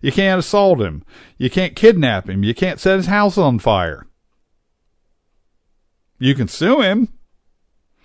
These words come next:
and you can, uh, uh, you know, uh, you can call a work stoppage,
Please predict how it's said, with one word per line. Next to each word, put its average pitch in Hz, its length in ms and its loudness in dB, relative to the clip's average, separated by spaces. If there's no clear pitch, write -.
and 117 580 0
you 147 300 0
can, 131 560 2
uh, 110 300 0
uh, 104 300 -6
you 165 100 2
know, 110 240 -2
uh, 113 180 -6
you 135 360 -2
can 135 340 0
call 139 300 6
a 107 60 6
work 175 280 4
stoppage, 139 800 -2